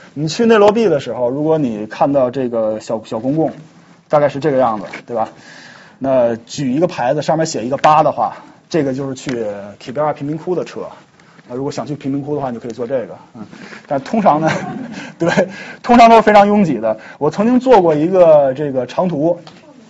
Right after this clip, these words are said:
一个小巴，就是后面是，呃，能坐三个人的，然后后来塞了五个人，就是九，大概是九座的车塞了可能十五个人，是这样的啊，就是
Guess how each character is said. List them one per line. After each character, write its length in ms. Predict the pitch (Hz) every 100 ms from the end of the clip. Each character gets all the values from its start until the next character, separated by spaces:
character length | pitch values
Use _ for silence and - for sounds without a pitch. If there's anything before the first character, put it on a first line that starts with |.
| - - -
一 100 | 175
个 60 |
小 160 | 196 117
巴， 240 | 131 151
就 120 | 170 160
是 60 |
后 100 | -
面 240 | 185 175 180
是， 320 | 180 147 127 - - - _
呃， 380 | 123 120 120 135 - _ _ _ _ _ _ _ _ _ - - - -
能 260 | 156 151 196
坐 160 | 202
三 240 | - 202 214
个 80 |
人 180 | 180 104
的， 60 | 101
然 140 | 110
后 60 | 131
后 80 | 165
来 80 |
塞 200 | 156 -
了 100 | 190
五 140 | 160 107
个 120 | 120
人， 200 | 107 85
就 160 | 120 135
是 60 |
九， 540 | 135 - 139 113 117 120 - - - _ _
大 120 | 196
概 120 | 202
是 100 | 185
九 260 | 165 139 120
座 160 | 190 170
的 60 |
车 240 | - 175 180
塞 220 | - 185
了 180 | 180 147
可 160 | -
能 80 | 135
十 240 | - -
五 100 | 165
个 160 | 143 110
人， 120 | 90 87
是 120 | -
这 100 | 110
样 200 | 104 92
的 200 | 92 -
啊， 160 | 110 107 - - - - _
就 120 | 139
是 520 | 135 123 117 113 113